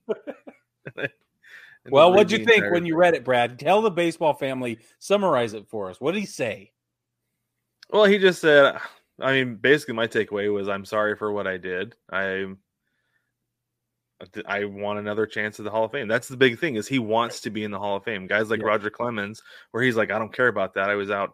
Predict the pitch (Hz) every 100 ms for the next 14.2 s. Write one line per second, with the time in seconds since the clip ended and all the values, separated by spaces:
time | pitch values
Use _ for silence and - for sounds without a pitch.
0 | _ - 104 98 110 104 90 - 98 98
1 | 107 - _ _ _ - 104 - 156 120
2 | 143 120 110 117 _ _ _ 101 113 135
3 | 131 113 - - 113 107 101 101 98 101
4 | 101 180 127 113 143 175 - 214 233 165
5 | 101 - - - 214 117 131 _ _ _
6 | _ - 131 131 123 113 - 120 113 101
7 | - _ _ _ _ _ _ _ _ _
8 | _ _ _ _ _ _ _ _ _ _
9 | _ _ _ _ _ _ _ _ - 120
10 | 127 131 113 - 120 120 - 113 110 107
11 | - 120 104 101 - 110 110 - 98 98
12 | 104 - 113 110 113 107 107 123 - _
13 | _ - 98 92 90 87 82 107 - 170
14 | 190